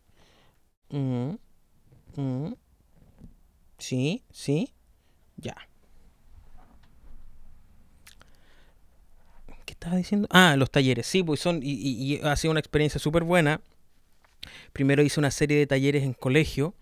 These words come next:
que el, e-, es impresionante porque el, esto yo ya lo sabía, ¿cachai? Pero, pero resulta, resulta que los niños sí son genios. <laughs> Una vez más se corrobora, los niños son genios, ¿cachai? Tienen sensibilidades que van mucho más allá de lo que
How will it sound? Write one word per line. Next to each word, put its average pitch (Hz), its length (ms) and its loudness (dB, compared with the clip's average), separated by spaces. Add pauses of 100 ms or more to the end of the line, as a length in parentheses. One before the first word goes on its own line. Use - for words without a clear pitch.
(560)
que 135 140 2
el, 127 140 2
e-, 135 200 -2
es 156 160 2
impresionante 165 460 2
porque 151 240 2
el, - 200 -2 (540)
esto - 220 -4
yo 180 120 4
ya 175 140 6
lo 151 80 4
sabía, 123 380 2
¿cachai? 110 240 -4
Pero, 120 240 0 (320)
pero 127 360 4
resulta, 143 720 2
resulta 131 600 4
que 127 100 0
los 123 120 2
niños 127 320 2
sí 131 100 -4
son 123 200 -4
genios. - 500 -10 (1080)
<laughs> - 500 -6 (440)
Una 165 260 6
vez 165 160 8
más 160 340 6
se 151 160 -2
corrobora, 143 880 4
los 131 140 2
niños 127 300 2
son 113 120 -4
genios, - 380 -12
¿cachai? - 280 -4
Tienen 175 260 0
sensibilidades 147 560 0
que 156 120 -4
van 139 100 0
mucho 135 280 -2
más 135 120 -4
allá 135 140 -2
de 135 80 0
lo 135 120 -2
que 131 120 -6